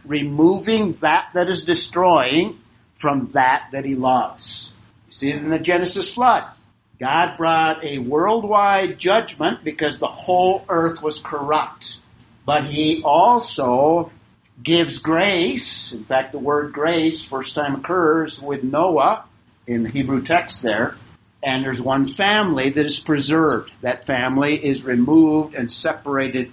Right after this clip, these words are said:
out, just like this illustration. And for men, if you're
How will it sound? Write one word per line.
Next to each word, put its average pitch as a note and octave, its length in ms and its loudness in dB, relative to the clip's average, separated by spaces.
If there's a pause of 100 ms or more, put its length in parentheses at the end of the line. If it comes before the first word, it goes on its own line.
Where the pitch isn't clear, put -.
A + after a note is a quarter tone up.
(100)
out, A#2 400 -4 (320)
just - 320 -2
like A#2+ 220 0
this A2+ 180 -4
illustration. A2 720 -2 (480)
And C3+ 340 -4
for C3+ 120 -4
men, E3+ 500 0 (100)
if C3 140 -12
you're B2+ 480 -2